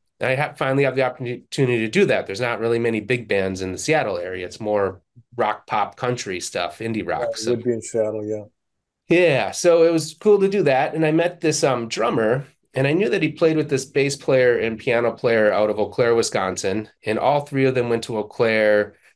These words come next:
Speaker 1: probably back in, like, the, between two thousand, oh, wait, the bass player and drummer went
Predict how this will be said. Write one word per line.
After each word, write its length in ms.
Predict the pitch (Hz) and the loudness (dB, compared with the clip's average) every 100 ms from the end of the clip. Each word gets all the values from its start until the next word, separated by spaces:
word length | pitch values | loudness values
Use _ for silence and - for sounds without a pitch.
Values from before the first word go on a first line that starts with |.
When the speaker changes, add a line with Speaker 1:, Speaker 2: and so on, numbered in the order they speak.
| _ | _
Speaker 1:
probably 180 | 262 98 | -10 -4
back 340 | 139 127 127 | -2 -2 -2
in, 80 | 120 | -4
like, 180 | 110 107 | -4 -2
the, 340 | 110 101 98 _ _ | 0 0 -6 _ _
between 540 | 107 110 123 113 104 - _ - - - | -12 -2 0 0 -2 -8 _ -20 -14 -4
two 200 | 165 160 | 0 2
thousand, 880 | 160 139 135 131 123 113 110 104 - | 0 0 -2 -2 -2 -2 -6 -8 -4
oh, 60 | |
wait, 100 | 143 | -2
the 60 | 139 | -2
bass 240 | 170 185 | -2 -2
player 140 | - 160 | 0 0
and 80 | 135 | 2
drummer 200 | 139 131 | 0 0
went 160 | 123 | -2